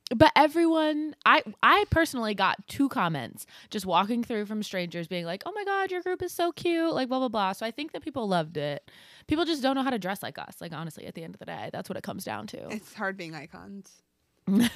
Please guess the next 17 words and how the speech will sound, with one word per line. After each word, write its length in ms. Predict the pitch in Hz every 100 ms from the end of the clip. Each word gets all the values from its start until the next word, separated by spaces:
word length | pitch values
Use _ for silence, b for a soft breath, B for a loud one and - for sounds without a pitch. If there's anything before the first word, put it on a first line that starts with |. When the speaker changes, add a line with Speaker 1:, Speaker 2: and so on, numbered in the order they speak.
| -
Speaker 1:
It 120 | 220
really 260 | 180 143 139
is. 300 | - 226 - B B B B -
Um, 400 | 233 233 226 220 226
so 200 | - 247
then 380 | 226 220 214 185
the 480 | 214 202 202 202 180
next 800 | 214 220 226 233 247 294 - -
outfit 380 | 240 254 240 233
that 80 | 220
I 60 |
have 460 | 208 208 202 208 196
was 520 | 196 175 185 180 180 -
from 360 | - 170 165
dinner 300 | 165 226 226
that 180 | 214 196
night 320 | 196 190 190